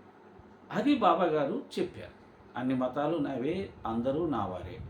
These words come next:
అన్నాడు. అది దైవ లక్షణం. అంటే గురు స్థాయికి వెళ్ళినప్పుడు, ఆత్మజ్ఞానాన్ని పొందినప్పుడు, అందరిలో ఉన్న ఆత్మను మాత్రమే చూసే స్థితి వచ్చినప్పుడు అన్ని ప్రాణులు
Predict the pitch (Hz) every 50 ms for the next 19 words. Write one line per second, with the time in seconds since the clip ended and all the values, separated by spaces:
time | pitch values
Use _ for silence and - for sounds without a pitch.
0 | - - - - - - - - 127 113 95 85 - - - - - - - -
1 | 262 226 214 - 123 135 156 208 240 254 226 - - - - - - - - -
2 | - - - - - - - - - - - - - - - - - - 180 180
3 | 175 165 175 185 202 202 196 - - - 139 127 - - 190 240 269 - - -
4 | - 202 180 180 - 151 156 135 143 143 135 123 - - 147 185 233 - - -
5 | - - - - - - - - - - - - - - - - - - - -
6 | - - - - - - - 311 311 285 247 196 - - - - 98 101 127 165
7 | - - 190 214 208 175 180 196 196 190 185 175 156 147 127 113 107 101 117 117
8 | 123 143 156 147 143 - - 147 160 196 - - - - - - - - - -
9 | - - - - - - - - - - - - - - - 110 139 165 202 208
10 | 214 226 220 208 196 190 175 165 147 - - - 101 131 127 - - 151 165 165
11 | 165 160 160 160 160 - - 175 180 196 220 214 - - 165 160 160 - 156 139
12 | 107 - - 131 131 - 175 147 120 117 - - 131 143 - - - 175 208 262
13 | - - - - - - - - - - - - - - - - - - - -
14 | - - - - - - 143 180 214 226 190 - 175 170 160 151 147 139 135 151
15 | 202 233 240 -